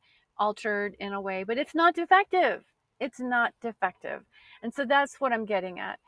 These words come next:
is we have this mindset, mainstream mindset, that wants us to believe that, you know, epigenetic mutations, right? Methylation, mutations, these are the words we're using.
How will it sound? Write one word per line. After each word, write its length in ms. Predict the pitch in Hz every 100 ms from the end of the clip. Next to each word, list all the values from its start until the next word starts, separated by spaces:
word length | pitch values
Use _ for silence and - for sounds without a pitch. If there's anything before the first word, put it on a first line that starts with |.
| _ _ - -
is 120 | 226
we 140 | 220 254
have 460 | 247 269 262 269
this 240 | 240 240 -
mindset, 960 | 226 226 294 403 370 - 170 104 233 - - _ _ - - _ _ _
mainstream 600 | 208 233 254 285 - 254
mindset, 840 | 240 240 302 349 - 180 185 202 208
that 160 | 202
wants 200 | 226 247
us 120 | 196
to 100 | -
believe 480 | 269 269 214 208 208 - -
that, 380 | 208 202 196 - _ _ _ _ -
you 120 | 214
know, 160 | 190 190 220
epigenetic 540 | 254 226 226 226 220
mutations, 720 | 226 226 - 262 247 151 135
right? 180 | 170 196
Methylation, 760 | 196 220 233 220 220 - 165 - _ _ _
mutations, 840 | 226 226 - 269 269 - 185 - - 175
these 200 | 240 302
are 60 |
the 80 | 320
words 300 | 247 240 214
we're 80 | 240
using. 720 | 233 226 269 294 233 165 123